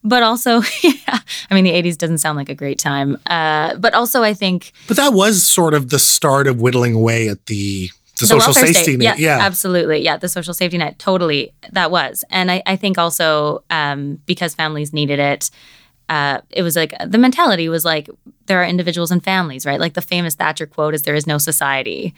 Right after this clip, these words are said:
Speaker 2: Right.
Speaker 1: We are not collectivist. We're selfish, and we need to look out for ourselves. And if we take, if we strip away, uh, the, the safety net, families will look out for number one, and everyone will be fine.
Speaker 2: <laughs>
Speaker 1: Uh, that didn't go well. It's still
Speaker 2: No.
Speaker 1: going poorly.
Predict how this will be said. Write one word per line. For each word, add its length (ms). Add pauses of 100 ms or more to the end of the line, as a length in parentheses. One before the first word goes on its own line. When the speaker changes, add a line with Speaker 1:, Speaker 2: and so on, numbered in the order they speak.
(160)
Speaker 2:
Right. 240
Speaker 1:
We 80
are 80
not 260
collectivist. 680
We're 140
selfish, 580
and 120
we 100
need 80
to 80
look 160
out 160
for 120
ourselves. 600
And 340
if 200
we 440
take, 340
if 120
we 40
strip 280
away, 600 (320)
uh, 280
the, 260
the 100
safety 320
net, 280
families 420
will 380 (420)
look 180
out 180
for 120
number 240
one, 440
and 200
everyone 340
will 160
be 80
fine. 520
Speaker 2:
<laughs> 40 (440)
Speaker 1:
Uh, 240
that 220
didn't 320
go 200
well. 300
It's 180
still 280
Speaker 2:
No. 40
Speaker 1:
going 240
poorly. 560